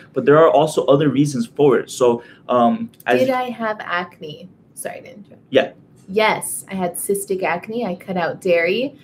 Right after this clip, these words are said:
Speaker 2: I cut out gluten. It was all causing so much inflammation,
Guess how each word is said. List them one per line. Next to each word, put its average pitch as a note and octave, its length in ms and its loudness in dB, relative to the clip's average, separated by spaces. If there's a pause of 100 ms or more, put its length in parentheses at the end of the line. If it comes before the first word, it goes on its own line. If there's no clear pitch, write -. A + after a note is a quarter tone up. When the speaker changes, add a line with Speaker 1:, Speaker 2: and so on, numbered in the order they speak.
(420)
Speaker 2:
I F#3+ 80 -2
cut G3 200 -2
out D#3 220 0
gluten. A#3 640 0
It G3 200 -4
was G3 200 2
all G3 220 -2
causing G3 500 -2
so F3 340 -4
much B3 240 -4
inflammation, A3+ 1120 -4